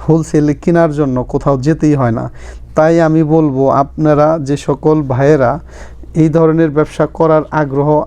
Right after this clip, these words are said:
আছে বা বাংলাদেশে অনেক ভাই আছে যে মুদি দোকান করছে এক সময়, উম, তারা সেই সব লোকেরা বা সেই স-, সেই সকল ভাইয়েরা যদি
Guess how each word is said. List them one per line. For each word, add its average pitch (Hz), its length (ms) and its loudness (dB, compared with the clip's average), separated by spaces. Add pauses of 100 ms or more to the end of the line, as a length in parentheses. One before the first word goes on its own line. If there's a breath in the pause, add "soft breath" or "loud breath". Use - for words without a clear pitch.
আছে 143 460 -2
বা 135 380 2 (440 loud breath)
বাংলাদেশে 147 680 0 (100)
অনেক 147 320 0
ভাই 139 260 2
আছে 143 300 0
যে 135 140 0
মুদি 147 260 2
দোকান 147 360 0
করছে 151 440 -2
এক 131 120 -4
সময়, 127 380 0 (480 loud breath)
উম, 147 120 2 (100)
তারা 147 400 2
সেই 156 260 0
সব 156 300 -2
লোকেরা 147 640 2
বা 135 280 0
সেই 151 240 0
স-, - 100 -4 (320)
সেই 160 240 0
সকল 160 340 0
ভাইয়েরা 139 460 2
যদি 139 420 -2